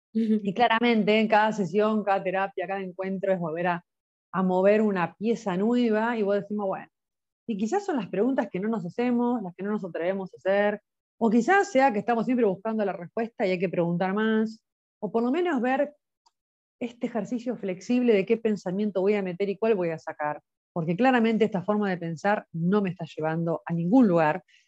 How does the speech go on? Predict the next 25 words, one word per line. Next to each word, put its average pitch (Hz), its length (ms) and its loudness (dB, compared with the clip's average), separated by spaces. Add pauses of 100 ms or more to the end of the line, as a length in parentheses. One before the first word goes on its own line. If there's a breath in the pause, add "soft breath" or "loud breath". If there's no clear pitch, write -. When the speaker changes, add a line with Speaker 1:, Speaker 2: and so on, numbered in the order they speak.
(180)
Speaker 2:
Y 226 160 6
ese 359 180 4
laburo, 190 720 2 (640)
señora, 185 880 0
señora, 220 580 0
mamá, 226 680 0 (440)
la 170 80 -6
de 170 100 -2
la 170 140 -4
propaganda, 170 680 -4 (140)
lo 185 120 -6
tenemos 285 280 0
que 208 60 -4
hacer 220 160 -4
nosotras, 180 580 -2
¿viste? 175 280 -6
Nadie 247 360 2
nos 180 120 2
va 196 80 2
a - 20 -2
sacar 190 320 -2
nada 190 220 0
de 180 80 -2
la 156 100 -2
cabeza, 214 640 -2